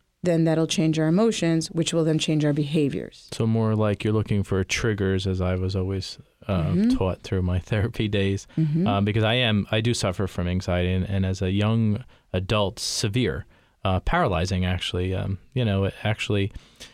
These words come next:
Speaker 2: in two ways, helped me and it didn't. The anxiety paralyzed me, and I, I, I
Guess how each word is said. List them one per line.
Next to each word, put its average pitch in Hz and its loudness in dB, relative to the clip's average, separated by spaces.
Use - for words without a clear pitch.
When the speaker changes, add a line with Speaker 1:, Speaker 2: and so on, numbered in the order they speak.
Speaker 2:
in 120 0
two 165 0
ways, 123 2
helped 135 -2
me 127 0
and 107 2
it 104 -2
didn't. 87 -2
The 107 0
anxiety 110 2
paralyzed 104 0
me, 104 2
and 98 2
I, 98 2
I, 98 -2
I 95 0